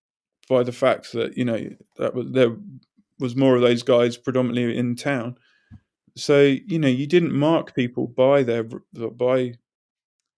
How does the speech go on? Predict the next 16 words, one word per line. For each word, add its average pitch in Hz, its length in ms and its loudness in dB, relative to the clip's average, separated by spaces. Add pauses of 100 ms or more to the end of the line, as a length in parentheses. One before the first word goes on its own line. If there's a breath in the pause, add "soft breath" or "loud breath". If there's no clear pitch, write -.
(140)
those 147 340 4
markers, 117 880 -4
racial 135 400 0
markers. 117 680 -8 (460 soft breath)
It - 80 -20
didn't 170 200 -4
work. 190 400 2 (580)
You 147 120 -8
know, 135 100 0
you 135 180 -2
had 156 160 -4
to 139 100 -8
kind 131 240 -6
of 123 200 -8 (600)
see 135 320 0
people 127 460 -2